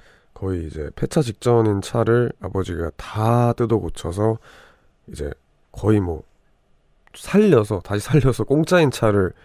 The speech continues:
살려서 태워주셨어요. 그래서 제가 그 차를 몰고 다녔었는데, 와, 한 번은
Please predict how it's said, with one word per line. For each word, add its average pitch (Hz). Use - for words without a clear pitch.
살려서 127
태워주셨어요. 90
그래서 85
제가 87
그 101
차를 104
몰고 85
다녔었는데, 78
와, 80
한 127
번은 104